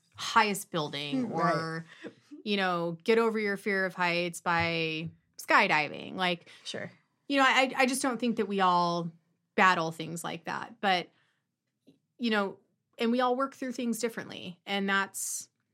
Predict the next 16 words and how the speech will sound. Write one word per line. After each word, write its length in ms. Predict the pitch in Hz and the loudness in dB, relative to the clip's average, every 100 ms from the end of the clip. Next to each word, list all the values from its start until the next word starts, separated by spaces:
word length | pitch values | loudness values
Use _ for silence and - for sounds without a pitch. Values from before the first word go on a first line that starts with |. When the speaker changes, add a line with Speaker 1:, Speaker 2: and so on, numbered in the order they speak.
| _ | _
Speaker 1:
that's 300 | 214 190 - | 4 4 2
fair. 340 | - 190 190 202 | -4 -2 0 0
And 100 | 190 | -2
I 100 | 175 | -4
think 220 | 185 175 | -6 -4
we 120 | 190 | 0
all 120 | 180 | 0
work 200 | 175 170 | 0 -6
through 140 | - 196 | -6 -6
things 280 | 226 214 208 | -2 0 0
in 80 | |
our 140 | 190 175 | -2 -2
own 140 | 170 | -4
time 340 | 175 165 170 185 | -2 -2 -2 -4
too. 340 | 170 160 139 | -2 -2 0
Speaker 2:
Mm-hmm. 140 | 240 | -2